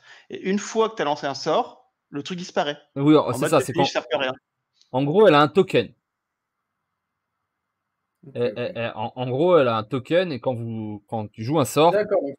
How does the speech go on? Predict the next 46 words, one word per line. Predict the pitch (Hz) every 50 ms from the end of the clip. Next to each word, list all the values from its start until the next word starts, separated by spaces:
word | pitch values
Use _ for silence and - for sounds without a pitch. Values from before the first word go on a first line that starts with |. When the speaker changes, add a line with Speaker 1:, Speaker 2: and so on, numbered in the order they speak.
| _ -
Speaker 3:
<laughs> | - - - -
donc | 147 139 -
spell | - - 139 135 139
burst | 170 196 190 -
n'est | 135 127
pas | 127 - 185 180
un, | 165 156 151 147 143 139 139 135 135 - _ _ _ _ _ _ _ _ -
d'accord, | 156 160 - 135 127
c'est | - 131
même | 139 151 160
pas | 185 180
un | 165
cri | 165 - 170
de | 156
guerre, | 143 135 131 123 -
c'est, | - 131
tu | 127 127
peux | -
le | 135 135
faire | 175 165
tout | - 165
le | -
temps. | - 120 127 _ _ _ _ _ _ _ _ _ _ _ _ _ _ _ _ _ _ _ _ _ _ _ _ _ _ _ _ _ _ _ _ _ _ - 123
Speaker 2:
Hein ? | 131 160 294 302 - - - - - - _ _ _ -
Speaker 1:
C'est | - - - - - 143 135
pas | 131 - - 185 190
tout | 190 - 196
le | 180 175
temps, | 185 147 131
c'est | 123 - - 135 135
la | 135 135
première | 135 - - - 180 175 175 190 185
fois. | - 151 143 139 143 - - 151
Mais | 139 139
en | 143 151
effet, | 180 180 - 190
ce | 190 -
sera | - - 139
Speaker 3:
Oui, | 147
Speaker 1:
un |
Speaker 3:
mais | - 156
Speaker 1:
effet | 139 - -
Speaker 3:
tu | -
peux | 151
Speaker 1:
qui |
Speaker 3:
le | 151